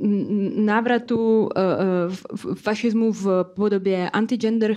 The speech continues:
hnutí a neděje se to jenom, eh, v Polsku nebo na Slovensku, děje se to i u nás a myslím si, že, eh, fundamentalisti se velmi,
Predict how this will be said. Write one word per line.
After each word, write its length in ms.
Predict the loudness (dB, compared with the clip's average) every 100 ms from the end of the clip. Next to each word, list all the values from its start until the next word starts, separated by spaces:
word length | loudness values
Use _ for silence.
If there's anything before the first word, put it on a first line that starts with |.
| 0
hnutí 540 | -2 0 0 2 2 -4 -16 -12 -2
a 600 | 0 2 2 2 0 0
neděje 340 | 0 2 0
se 120 | 0
to 120 | -2
jenom, 440 | 0 2 0 0 0
eh, 40 | 0 0 0
v 100 | -2
Polsku 720 | 0 0 0 -2 0 2 2
nebo 380 | 0 0 0 2
na 140 | -2
Slovensku, 440 | -2 0 0 -2 -2
děje 200 | 0 0
se 120 | -2
to 180 | 0 0
i 180 | 0
u 140 | -2 0
nás 360 | 0 0 -4 -10 -18 -16 -16 -6
a 340 | 0 2 2
myslím 300 | 2 -2 -4
si, 200 | -4 0
že, 160 | 0 2
eh, 400 | 2 2 2 0 -2 0 -2
fundamentalisti 920 | -2 0 0 0 0 -2 -4 -2 -2
se 420 | -2 -4 -4 -6
velmi, 540 | -2 0 0 0 -2